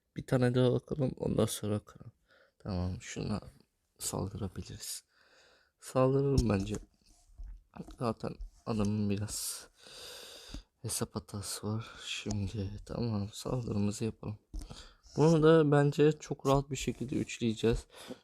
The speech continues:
Şu boşluklarda bence tuzaklar var. O yüzden, hmm, şöyle elektrojeni şuradan. Diğer elektroyu da şuradan. Tamam.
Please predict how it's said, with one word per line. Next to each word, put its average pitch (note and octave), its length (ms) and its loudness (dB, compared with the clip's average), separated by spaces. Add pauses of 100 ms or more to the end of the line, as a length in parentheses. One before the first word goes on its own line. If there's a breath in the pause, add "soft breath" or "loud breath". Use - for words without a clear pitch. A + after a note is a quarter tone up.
Şu D3 300 -4
boşluklarda D3 720 6
bence C#3 260 4
tuzaklar A#2+ 600 2
var. A#2+ 300 2
O C#3 140 4
yüzden, A#2+ 440 2 (580 loud breath)
hmm, G#2+ 1120 0 (380)
şöyle A2+ 640 4
elektrojeni A2 680 6
şuradan. C3+ 580 0 (680 loud breath)
Diğer B2 200 2
elektroyu G#2+ 600 -2
da A#2+ 120 -16
şuradan. B2 640 -4 (1080 soft breath)
Tamam. G#2 440 -6